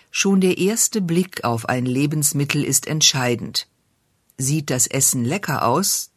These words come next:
dann bekommt man Appetit. Tasten.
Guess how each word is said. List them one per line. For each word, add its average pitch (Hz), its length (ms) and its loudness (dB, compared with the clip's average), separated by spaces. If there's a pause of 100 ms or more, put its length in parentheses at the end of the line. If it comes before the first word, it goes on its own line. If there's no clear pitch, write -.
dann 135 240 0
bekommt 147 520 -2
man 147 200 0
Appetit. 151 720 -4 (2500)
Tasten. - 680 -2